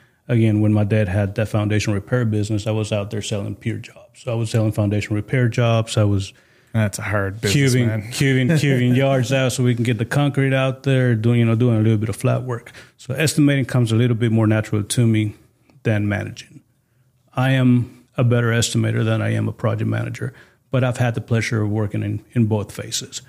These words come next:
Speaker 1: I've had the pleasure of working on the estimated management and operation side, which is great. E-, every one of those, every one of those teams has a lot of things that we can,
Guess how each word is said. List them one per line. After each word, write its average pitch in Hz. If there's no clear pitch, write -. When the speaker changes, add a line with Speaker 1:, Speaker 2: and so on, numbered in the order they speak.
Speaker 1:
I've 123
had 110
the -
pleasure 127
of 123
working 131
on 127
the 127
estimated 131
management 135
and 151
operation 113
side, 110
which 104
is 107
great. 156
E-, 123
every 127
one 143
of 131
those, 127
every 135
one 139
of 131
those 123
teams 127
has 117
a 117
lot 120
of 120
things 117
that 110
we 110
can, 104